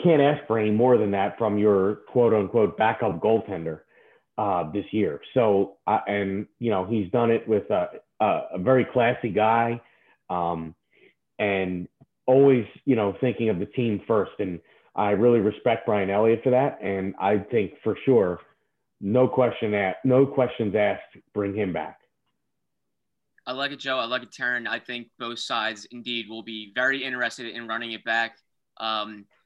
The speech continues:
Speaker 2: if you remember Chuck Fletcher, when he was speaking after the trade deadline, he mentioned how the team was obviously trading some pending U F As. They traded Michael Raffl, they traded Erik Gustafsson, but he mentioned, he said, "We really like Brian Elliott.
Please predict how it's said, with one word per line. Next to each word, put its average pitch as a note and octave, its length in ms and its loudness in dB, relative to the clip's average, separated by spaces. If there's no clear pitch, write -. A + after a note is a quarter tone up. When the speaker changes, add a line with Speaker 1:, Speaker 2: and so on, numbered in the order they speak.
Speaker 2:
if - 160 -20
you A#2+ 140 -12
remember B2+ 360 -6
Chuck - 240 -12
Fletcher, C3 640 -6
when B2 140 -10
he A#2+ 100 -14
was A2+ 120 -10
speaking C3 360 -14
after A#2 220 -4
the G#2+ 100 -14
trade C#3 280 -8
deadline, C3 500 -4
he B2 80 -10
mentioned B2 380 -8
how A#2+ 300 -4
the A#2 120 -12
team B2 260 -14
was A2+ 120 -10
obviously A#2 760 -6
trading C3+ 320 -8
some A#2 540 -10
pending B2+ 400 -6
U B2+ 140 -6
F A#2+ 160 -6
As. A#2 280 -6
They G#2+ 120 -12
traded A#2 260 -6
Michael A2 240 -8
Raffl, B2 560 -6
they G#2+ 80 -10
traded A2 300 -8
Erik G2+ 280 -6
Gustafsson, B2+ 680 -10
but A#2+ 120 -4
he B2 40 -4
mentioned, B2 540 -6
he A#2 140 -18
said, A#2+ 180 -12
"We B2 120 -8
really B2 300 -8
like A#2+ 220 -4
Brian A2+ 300 -2
Elliott. A2+ 400 -2